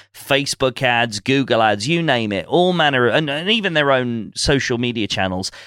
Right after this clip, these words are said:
to really push that and, and leverage that audience in order to gain traction. But, you know,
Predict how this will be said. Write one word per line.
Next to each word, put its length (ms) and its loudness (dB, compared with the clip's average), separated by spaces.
to 140 0
really 360 2
push 360 2
that 280 2
and, 220 -2
and 300 0
leverage 880 -2
that 360 -2
audience 720 2
in 160 2
order 260 4
to 420 0
gain 420 2
traction. 680 -4
But, 240 0
you 100 0
know, 120 -4